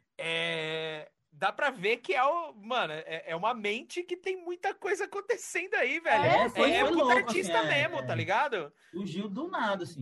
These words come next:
Speaker 3: foi uma loucura. E eu queria, eu praticamente que, meio que criei as baterias antes, assim, a melodia de bateria pra poder encaixar as coisinhas e fazer o som. E já ia criando o nome das músicas também. Isso eu lembro até hoje.
Speaker 1: <laughs>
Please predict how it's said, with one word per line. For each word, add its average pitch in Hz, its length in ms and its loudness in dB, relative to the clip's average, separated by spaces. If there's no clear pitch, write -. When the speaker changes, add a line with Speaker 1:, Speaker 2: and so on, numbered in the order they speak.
Speaker 3:
foi 147 100 -10
uma 180 80 -8
loucura. 180 560 -6
E 165 60 -4
eu 220 100 4
queria, 254 240 0
eu 226 140 2
praticamente 262 500 -2
que, - 120 -20
meio 208 580 -4
que - 140 -20
criei 226 280 0
as 233 100 0
baterias 233 540 -4
antes, 180 260 -4
assim, 135 320 -6
a 135 80 -6
melodia 160 480 -2
de 190 80 -12
bateria 175 480 -4
pra 190 120 -8
poder 165 280 -10
encaixar 180 560 -10
as 180 100 -12
coisinhas 165 480 -10
e 202 80 -14
fazer 202 160 -6
o 208 60 -12
som. 180 260 -14
E 156 100 -6
já 175 120 -2
ia 220 140 2
criando 226 300 0
o - 20 2
nome 262 280 2
das 269 200 2
músicas 240 400 -6
também. 240 440 -4
Isso 143 160 -6
eu 170 60 -4
lembro 185 220 -4
até 202 200 -2
hoje. 214 280 -2
Speaker 1:
<laughs> - 460 -8